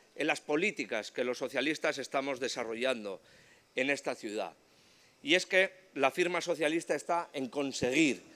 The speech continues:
que la salud y la calidad de vida no dependa del bolsillo ni del lugar de residencia. Está en esas políticas de vivienda que estamos desarrollando aquí en Bilbao,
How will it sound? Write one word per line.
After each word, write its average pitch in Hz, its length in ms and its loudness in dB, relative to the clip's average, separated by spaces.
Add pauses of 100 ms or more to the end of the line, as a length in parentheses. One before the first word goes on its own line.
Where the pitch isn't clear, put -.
(420)
que 123 100 2
la 131 120 4
salud 156 440 6 (200)
y 123 100 -6
la 127 140 0
calidad 131 360 -2
de 135 100 2
vida 147 380 2 (220)
no 156 180 0
dependa 156 400 2
del 123 140 2
bolsillo 120 800 -2
ni 117 160 -4
del 120 140 0
lugar 120 440 2 (120)
de 120 140 0
residencia. 117 720 -4 (220)
Está 135 300 4
en 185 80 6
esas 185 240 0
políticas 143 760 0
de 127 120 -4
vivienda 131 400 -4
que 127 80 -6
estamos 139 340 -6
desarrollando 127 640 -4
aquí 120 160 -6
en 123 120 -4
Bilbao, 127 400 -4